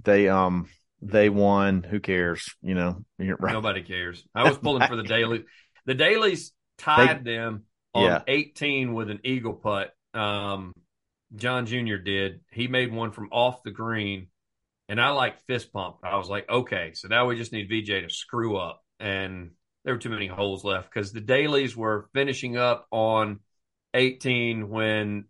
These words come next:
Speaker 2: V J and them were on thirteen, I think. So,
Speaker 1: Yeah.
Speaker 2: I mean, with five holes left,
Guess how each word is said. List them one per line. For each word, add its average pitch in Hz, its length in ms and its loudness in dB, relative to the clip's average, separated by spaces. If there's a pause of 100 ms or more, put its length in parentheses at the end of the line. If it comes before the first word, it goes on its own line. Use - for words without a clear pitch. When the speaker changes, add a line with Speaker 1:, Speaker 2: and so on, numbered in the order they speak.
(120)
Speaker 2:
V 117 160 -2
J 117 160 0
and 110 80 -2
them 101 120 -2
were 98 120 -2
on 87 80 -10
thirteen, 113 540 -2
I 110 80 -2
think. 113 320 -4 (100)
So, 104 160 -2
Speaker 1:
Yeah. 98 80 4
Speaker 2:
I 98 80 2
mean, 98 160 -4
with 87 80 -14
five 110 320 2
holes 110 340 -2
left, 110 320 2